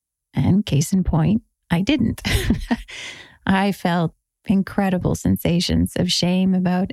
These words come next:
everything I had done in the episode I tried to record and, and just everything in this direction.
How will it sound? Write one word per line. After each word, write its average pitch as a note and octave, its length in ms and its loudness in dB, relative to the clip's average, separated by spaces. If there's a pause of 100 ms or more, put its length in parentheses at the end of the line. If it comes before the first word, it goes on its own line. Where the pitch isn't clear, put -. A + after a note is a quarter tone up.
everything G3 580 2
I F#3 180 2
had F3 160 0
done F#3 380 2
in F3+ 140 2
the F3 120 2
episode F#3 440 -2
I F3+ 100 0
tried F#3+ 300 0
to G3 80 2
record G3+ 580 2
and, G3 320 2 (480)
and G3 140 4
just - 200 0
everything G#3 680 0 (720)
in G3 160 4
this F#3+ 180 0
direction. F#3 720 0